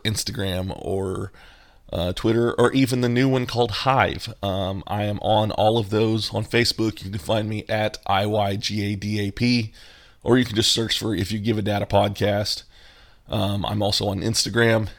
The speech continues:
and you can find me there, and that's at Give a Dad a Podcast. You can find me on Twitter, and that's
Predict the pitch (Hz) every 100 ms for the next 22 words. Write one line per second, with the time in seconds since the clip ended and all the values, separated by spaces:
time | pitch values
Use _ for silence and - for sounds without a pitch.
0 | - 104 101 95 - 104 104 98 101 101
1 | 104 95 104 104 107 - 101 - - 104
2 | 101 95 98 - 101 95 - 95 95 -
3 | - - _ - - - - 98 101 98
4 | 104 107 107 98 98 - 127 123 123 -
5 | 107 101 -